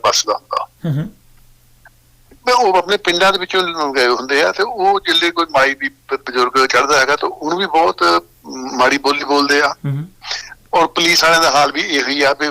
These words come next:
Speaker 1: ਜਿਹੜਾ ਕੋਈ ਬਜ਼ੁਰਗ ਹੋਵੇ, ਉਹਨਾਂ ਨੂੰ ਇਹ ਗੱਲ ਬਿਲਕੁਲ ਨਜ਼ਰ ਨਹੀਂ ਆਉਂਦੀ ਹੈਗੀ ਵੀ ਇਹ ਮੇਰੇ ਪਿਓ ਵਰਗਾ ਹੈਗਾ, ਮੈਂ ਉਹਨਾਂ ਕੋਈ ਰਿਸਪੈਕਟ ਨਾਲ ਗੱਲ ਕਰ ਲਵਾਂ।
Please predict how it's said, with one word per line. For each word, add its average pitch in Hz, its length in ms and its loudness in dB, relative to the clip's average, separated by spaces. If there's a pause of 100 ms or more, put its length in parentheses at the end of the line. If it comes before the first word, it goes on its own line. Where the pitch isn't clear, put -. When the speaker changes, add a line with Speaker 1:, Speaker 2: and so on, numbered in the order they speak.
Speaker 1:
ਜਿਹੜਾ 139 180 2
ਕੋਈ - 200 -14
ਬਜ਼ੁਰਗ 117 260 -6
ਹੋਵੇ, 127 400 -4
ਉਹਨਾਂ - 280 -4
ਨੂੰ 139 280 -8 (380)
ਇਹ 180 160 0
ਗੱਲ 151 140 2
ਬਿਲਕੁਲ 214 500 0
ਨਜ਼ਰ 156 200 2
ਨਹੀਂ 151 140 -4
ਆਉਂਦੀ 135 220 -2
ਹੈਗੀ 127 380 -4 (480)
ਵੀ - 60 -6
ਇਹ 190 200 -2
ਮੇਰੇ 139 240 -2
ਪਿਓ 131 260 0
ਵਰਗਾ 120 340 0
ਹੈਗਾ, 117 240 0
ਮੈਂ 117 180 0
ਉਹਨਾਂ 120 160 -2
ਕੋਈ 117 140 -6
ਰਿਸਪੈਕਟ 113 440 -4
ਨਾਲ 113 80 -4
ਗੱਲ 107 160 0
ਕਰ 110 140 -2
ਲਵਾਂ। 113 300 0